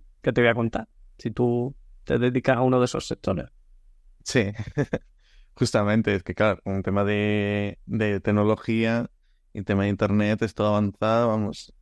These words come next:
Speaker 2: de repente ya lo tienes todo, que dices, "Bueno, lo tengo todo actualizado", te sacan la I A, a tomar por saco todo, ya, ya está, ya estás desactualizado. <laughs>
Speaker 1: Totalmente.
Speaker 2: Genial. Y háblanos un poquito entonces de, bueno, de,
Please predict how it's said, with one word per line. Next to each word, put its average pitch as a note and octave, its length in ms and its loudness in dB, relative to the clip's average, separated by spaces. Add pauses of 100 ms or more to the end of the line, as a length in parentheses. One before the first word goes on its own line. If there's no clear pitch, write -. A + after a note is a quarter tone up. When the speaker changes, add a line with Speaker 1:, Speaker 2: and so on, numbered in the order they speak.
(400)
Speaker 2:
de G2 80 -6
repente G#2 760 2
ya G#2+ 120 4
lo G#2+ 100 2
tienes A2 280 -2
todo, A2+ 180 4
que G#2+ 80 2
dices, G#2 200 -4
"Bueno, G#2 220 0
lo G2 60 -4
tengo A#2 160 0
todo A#2+ 140 2
actualizado", A#2+ 720 0
te A#2 120 -2
sacan A#2 300 0
la A#2 140 2
I C#3+ 140 0
A, D#3+ 220 -4
a G#2+ 120 -2
tomar A2 220 2
por A2 100 -2
saco G#2 200 -4
todo, A#2 200 2
ya, G#2 100 -6 (160)
ya A2+ 60 -6
está, - 200 -10 (240)
ya A2+ 100 -2
estás G#2 200 2
desactualizado. G2+ 640 0 (680)
<laughs> - 720 -12
Speaker 1:
Totalmente. A#2 640 2 (1800)
Speaker 2:
Genial. A#2+ 300 0
Y B2+ 260 2
háblanos C#3 420 2
un D#3 60 -6
poquito C3+ 300 0
entonces A#2+ 420 0
de, G#2+ 800 2
bueno, C#3 240 2
de, F#2+ 220 -6